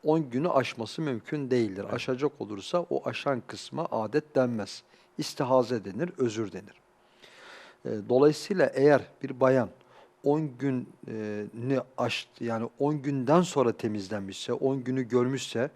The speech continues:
Speaker 1: yani iki yüz kırk saati bitirmişse,
Speaker 2: Evet.
Speaker 1: e, bu takdirde temizlendiğinde kocasıyla münasebete girmesi için gusletmesi şart değildir.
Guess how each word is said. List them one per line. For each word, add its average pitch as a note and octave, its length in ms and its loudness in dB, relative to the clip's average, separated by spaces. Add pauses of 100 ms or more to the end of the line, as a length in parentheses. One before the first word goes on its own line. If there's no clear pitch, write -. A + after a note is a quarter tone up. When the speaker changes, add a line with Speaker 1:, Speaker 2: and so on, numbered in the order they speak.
(240)
Speaker 1:
yani G#2+ 140 -4
iki - 240 -10
yüz B2+ 120 -4
kırk - 300 -6
saati A#2 560 4
bitirmişse, B2+ 680 -2 (200)
Speaker 2:
Evet. F#2+ 100 -16 (360)
Speaker 1:
e, A#2 220 -4
bu F#3+ 120 -4
takdirde A2+ 680 0
temizlendiğinde A#2 1300 -4
kocasıyla B2+ 680 -2
münasebete A2+ 840 -4
girmesi C3 640 -6
için G#2 340 -8
gusletmesi A2 760 -6
şart - 320 -2
değildir. F#2+ 360 -10